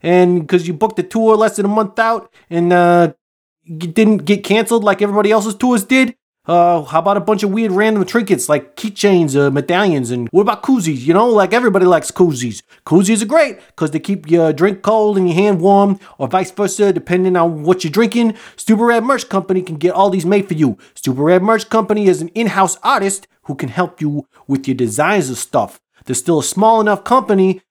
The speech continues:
that, uh, they pay special attention to you and your special <laughs> needs, 'cause, you know, everybody's got special needs.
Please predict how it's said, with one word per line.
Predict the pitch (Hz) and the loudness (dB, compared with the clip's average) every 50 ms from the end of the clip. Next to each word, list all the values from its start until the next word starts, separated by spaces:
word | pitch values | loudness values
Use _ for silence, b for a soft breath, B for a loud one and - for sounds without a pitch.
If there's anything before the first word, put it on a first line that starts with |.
| _ _ - | _ _ -4
that, | - 156 147 143 143 139 - _ - | -2 0 2 2 0 -2 -8 _ -4
uh, | - 165 160 156 151 143 | 0 2 2 2 2 0
they | 147 147 | -2 -4
pay | - - 175 | -4 -4 -4
special | 151 - - - 226 214 - 190 190 | -4 -4 -4 0 0 0 0 2 0
attention | 180 180 - 240 240 226 202 240 233 | 0 0 2 0 0 0 -2 -4 -2
to | 226 214 | -2 -2
you | 196 226 233 233 240 240 226 B 180 B | 0 2 2 2 2 2 0 B -6 B
and | B 233 269 277 262 | B 0 2 2 2
your | 233 196 | 2 0
special | - - - 220 196 - - 190 185 | 0 0 0 0 0 0 2 2 2
<laughs> | 180 185 151 | 4 4 2
needs, | 185 196 160 147 127 123 - B B B B | 2 0 0 -2 -6 -10 -12 B B B B
'cause, | B - 185 180 165 | B 0 0 0 2
you | 180 208 | 0 0
know, | 180 165 170 185 185 180 b b b b | 0 0 0 0 -2 -6 b b b b
everybody's | - 190 220 214 208 180 151 | -6 -6 -2 0 -2 0 0
got | 156 160 143 - | 0 -2 -2 -2
special | - - 170 165 - 160 151 | -2 -2 -2 -2 -2 -4 -4
needs. | 147 160 196 202 190 175 156 - - | 0 0 2 2 2 -2 -2 -6 -10